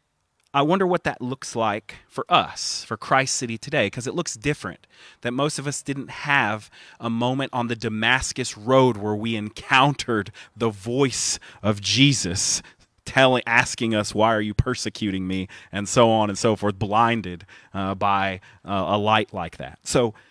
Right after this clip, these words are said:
can you feel confident or approved by God? Is that a possibility for you? So here's, here's some of the things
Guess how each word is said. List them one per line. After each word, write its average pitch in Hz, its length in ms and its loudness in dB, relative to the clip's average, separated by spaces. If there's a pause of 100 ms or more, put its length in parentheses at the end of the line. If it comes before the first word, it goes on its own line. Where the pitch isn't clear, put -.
(140)
can 127 220 0
you 127 540 0 (380)
feel 196 280 0
confident 196 720 -4
or 110 340 -2
approved 143 560 -2
by 135 160 4
God? 117 200 0
Is 123 80 -8
that 160 140 -2
a - 40 -6
possibility 127 880 -6
for 170 220 -2
you? 190 280 -8 (1200)
So 160 340 4 (1400)
here's, 180 340 2
here's 165 460 0
some 143 260 0
of 123 80 0
the 127 100 -4
things 107 540 -2